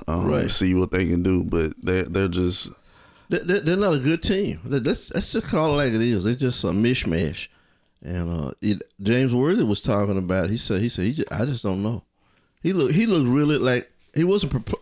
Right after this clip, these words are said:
Speaker 2: uh, pretending to be perplexed. He really was perplexed. He didn't know what to say,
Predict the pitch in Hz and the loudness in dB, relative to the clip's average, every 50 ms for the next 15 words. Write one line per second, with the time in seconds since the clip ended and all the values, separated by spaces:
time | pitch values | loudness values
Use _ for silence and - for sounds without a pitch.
0 | _ - - 113 107 - - 120 - - - 196 185 175 151 127 117 107 113 120 | _ -2 0 0 0 0 0 -2 -2 0 0 0 2 2 2 2 2 2 2 0
1 | 113 - - 120 101 - - - 120 113 107 98 - - - - - - - _ | 0 0 0 0 0 0 0 0 2 2 2 2 0 -4 -8 -12 -14 -20 -20 _
2 | - 233 254 233 170 151 147 151 156 170 175 170 - - - - - 107 107 160 | -2 0 2 4 4 4 4 4 4 4 2 2 0 -2 -2 0 0 2 2 2
3 | 233 254 170 131 127 131 131 147 143 - - - 185 160 143 | 2 2 2 4 4 4 2 2 2 0 0 2 2 2 2